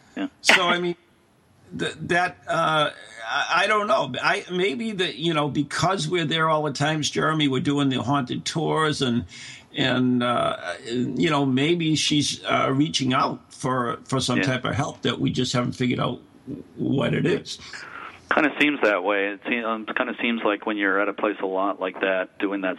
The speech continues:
Speaker 1: sort of thing, that it's almost like providing a, a microphone or something, uh, like a, a platform for these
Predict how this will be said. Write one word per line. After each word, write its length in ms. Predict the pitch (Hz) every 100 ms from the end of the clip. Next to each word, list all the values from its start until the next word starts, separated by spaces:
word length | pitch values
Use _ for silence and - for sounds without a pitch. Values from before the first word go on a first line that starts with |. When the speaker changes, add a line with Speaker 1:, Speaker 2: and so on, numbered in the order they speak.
| -
Speaker 1:
sort 140 | 101
of 120 | 101
thing, 200 | 104 98
that 100 | 90
it's 100 | 82
almost 260 | 98 92 -
like 140 | 90
providing 460 | - 92 92 92 92
a, 240 | 87 80
a 80 | 92
microphone 580 | 85 92 95 90 101 98
or 60 | 90
something, 340 | 95 90 98 95
uh, 160 | 85
like 200 | 80 85
a, 240 | 82 85 85
a 80 | 87
platform 640 | - 87 90 92 92 90
for 120 | -
these 220 | 90 85